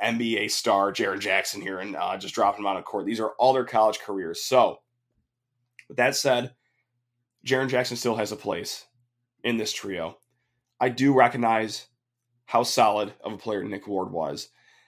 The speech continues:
but I also can't cut Matt Costello. So with that said, we're gonna start Jaren Jackson.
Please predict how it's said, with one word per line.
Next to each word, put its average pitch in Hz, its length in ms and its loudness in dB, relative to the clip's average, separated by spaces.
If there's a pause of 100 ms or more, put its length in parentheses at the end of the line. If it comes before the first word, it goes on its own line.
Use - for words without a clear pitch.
(680)
but 123 100 0
I 107 80 0
also 101 200 -6
can't - 320 -10
cut - 360 -6 (340)
Matt 107 220 -2
Costello. 87 440 -4
So 107 180 0
with 107 80 -2
that 120 180 2
said, 101 380 -2 (4000)
we're 131 80 0
gonna 139 80 2
start 123 240 2
Jaren 113 160 0
Jackson. 98 460 -8